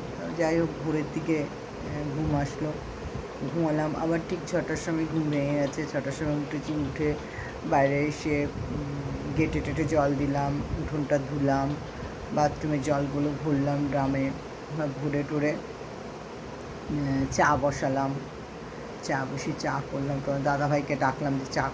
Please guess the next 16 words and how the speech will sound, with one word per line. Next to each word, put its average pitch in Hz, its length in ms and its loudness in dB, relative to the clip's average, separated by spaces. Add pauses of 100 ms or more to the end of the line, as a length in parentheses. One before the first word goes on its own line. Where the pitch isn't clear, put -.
করেছি, 139 320 -2
ওঠো।" 139 440 -2
তারপরে 147 260 -2
ও 139 400 0 (760)
চাটা 147 320 4 (100)
খেলো, 147 420 2
বেরিয়ে 135 300 2
গেলো। 151 200 2
আমিও 139 400 0
চা 139 300 0 (120)
খেয়ে 135 260 0
টেয়ে 143 180 0
সব 143 140 -2
এ 143 220 -2 (100)
করে 147 160 0 (760)
এই 131 180 2